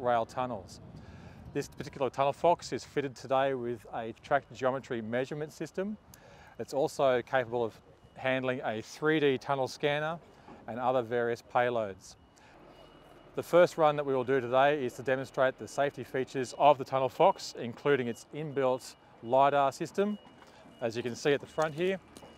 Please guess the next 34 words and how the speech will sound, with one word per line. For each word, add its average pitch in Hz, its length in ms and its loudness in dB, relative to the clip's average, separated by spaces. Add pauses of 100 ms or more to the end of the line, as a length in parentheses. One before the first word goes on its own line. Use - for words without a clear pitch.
(540)
and 131 300 0
its 151 260 -10
inbuilt 143 520 -2
bumper 131 280 2
system. 110 440 -8 (1040)
The 123 120 -8
inbuilt 151 480 -2 (460)
radar 156 680 2
or 117 120 -12
the 104 80 -12
lidar 143 480 4
system 143 360 -8
built 127 240 -4
into 165 240 -10
this 160 200 -8
unit 170 260 -4
detects 123 440 -10
objects 151 500 -6
to 143 140 -6
avoid 120 380 -4
collisions 185 640 -6 (600)
and 117 420 -8 (240)
is 117 140 -10
completely 131 500 -8
independent 127 640 -10
of 113 160 -10
the 117 80 -8
operator. 113 560 -4 (340)
So 117 280 0
if 120 220 -4
the 120 100 -4
operator 143 340 2
misses 160 320 -10
something, 180 380 -4